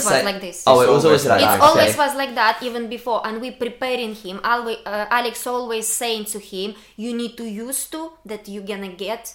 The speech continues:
Speaker 1: in your feet. So y-, y-, you will get, get kicked. You,
Speaker 3: Oh,
Speaker 1: you need to
Speaker 3: and
Speaker 1: use
Speaker 3: this
Speaker 1: to, you
Speaker 3: is,
Speaker 1: need to be prepared."
Speaker 3: this is from age six.
Speaker 1: Yes.
Speaker 2: Really?
Speaker 3: Because, no, he start playing and doing simple step over when we, when he was six.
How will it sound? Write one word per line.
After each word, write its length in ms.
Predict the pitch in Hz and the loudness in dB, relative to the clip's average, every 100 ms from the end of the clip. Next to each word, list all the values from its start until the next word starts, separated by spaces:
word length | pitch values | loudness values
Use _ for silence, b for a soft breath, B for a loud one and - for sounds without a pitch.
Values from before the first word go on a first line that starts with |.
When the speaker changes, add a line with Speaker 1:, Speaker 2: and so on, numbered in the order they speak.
| _ | _
Speaker 1:
in 120 | 202 196 | -12 -12
your 120 | 190 | -12
feet. 260 | 190 170 - | -14 -16 -14
So 360 | - 180 180 - _ | -12 -12 -12 -16 _
y-, 100 | - - | -20 -20
y-, 120 | - _ _ _ _ - | -20 _ _ _ _ -8
you 60 | 247 | -4
will 180 | 254 220 | -4 -2
get, 180 | 240 - _ _ 208 | -4 -6 _ _ -6
get 300 | 240 240 - | -6 -6 -10
kicked. 400 | 226 - - - _ _ _ - | -12 -12 -20 -20 _ _ _ -8
You, 140 | 220 | -4
Speaker 3:
Oh, 180 | 240 240 254 | -2 0 2
Speaker 1:
you 80 | |
need 180 | 302 320 | 2 2
to 60 | - | 0
Speaker 3:
and 80 | 269 | 2
Speaker 1:
use 80 | 311 | 2
Speaker 3:
this 100 | 339 | 2
Speaker 1:
to, 60 | |
you 60 | 240 | 2
Speaker 3:
is, 60 | 269 | 0
Speaker 1:
need 100 | 262 | -2
to 60 | |
be 120 | 233 | -6
prepared." 260 | 226 233 139 | -4 0 2
Speaker 3:
this 80 | 156 147 | 2 0
is 20 | |
from 280 | 147 147 143 147 | 2 0 2 2
age 280 | 143 143 - | 2 2 -2
six. 560 | - 147 139 - - - | 0 -2 -2 -8 -12 -12
Speaker 1:
Yes. 200 | 202 247 | -12 -10
Speaker 2:
Really? 220 | 160 110 110 | -8 -6 -2
Speaker 3:
Because, 340 | 139 143 139 | 2 2 2
no, 300 | 160 156 147 B B B | 0 0 -2 B B B
he 100 | 143 | -8
start 300 | 139 156 156 - | 4 4 4 2
playing 280 | 151 147 143 | 0 0 -2
and 160 | 131 135 | -6 -2
doing 200 | 160 151 | 0 0
simple 400 | - 165 156 147 | -2 -4 -2 -4
step 260 | - 139 135 | -2 -4 4
over 180 | 151 143 | 4 6
when 200 | 139 139 | 2 0
we, 80 | 131 135 - 107 | -4 -6 -8 -2
when 120 | 135 131 | -2 -2
he 120 | 131 | -4
was 240 | 123 120 | -2 -2
six. 580 | - 139 110 - - | -2 -4 -4 -12 -14